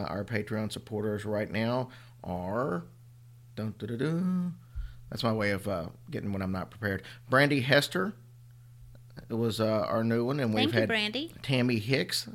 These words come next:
Speaker 1: Thank you,
Speaker 2: Thank
Speaker 1: Tammy.
Speaker 2: you, honey.
Speaker 1: Leanne Ashmore.
Speaker 2: Thank you.
Speaker 1: Uh, Lisa,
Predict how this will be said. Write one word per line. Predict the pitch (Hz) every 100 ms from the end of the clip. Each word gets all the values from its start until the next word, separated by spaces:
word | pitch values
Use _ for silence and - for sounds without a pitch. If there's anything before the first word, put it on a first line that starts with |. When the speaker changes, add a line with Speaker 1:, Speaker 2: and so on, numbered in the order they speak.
| -
Speaker 1:
Thank | 113 110 110
you, | 110 104
Speaker 2:
Thank | 240 262
Speaker 1:
Tammy. | 110 -
Speaker 2:
you, |
honey. | - 196 226 311 - -
Speaker 1:
Leanne | 120 120 107 107
Ashmore. | 120 - 139 147 196 - - - -
Speaker 2:
Thank | 240 359 330
you. | 190 127 104 170 - -
Speaker 1:
Uh, | 104 110 82 60 - -
Lisa, | 104 127 139 - 147 147 156